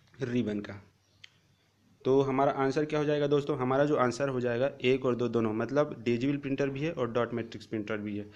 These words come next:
ठीक है। और ये दोनों प्रिंटर जो है वो इम्पैक्ट प्रिंटर के उदाहरण है, जबकि थर्मल प्रिंटर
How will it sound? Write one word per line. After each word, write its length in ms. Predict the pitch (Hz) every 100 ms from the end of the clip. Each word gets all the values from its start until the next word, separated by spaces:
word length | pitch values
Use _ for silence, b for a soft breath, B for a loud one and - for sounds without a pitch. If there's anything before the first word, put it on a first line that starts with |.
| B B -
ठीक 120 | 139
है। 80 | 156
और 200 | 131 127
ये 80 | 131
दोनों 240 | 135 165
प्रिंटर 320 | 180 151 135
जो 100 | 127
है 80 | 131
वो 200 | 147 156 -
इम्पैक्ट 500 | 135 131 170 190 196
प्रिंटर 360 | - 120 120 117
के 100 | 170
उदाहरण 380 | 139 113 110 113
है, 80 |
जबकि 260 | 110 127 131
थर्मल 320 | 123 123 139 147
प्रिंटर 320 | 127 123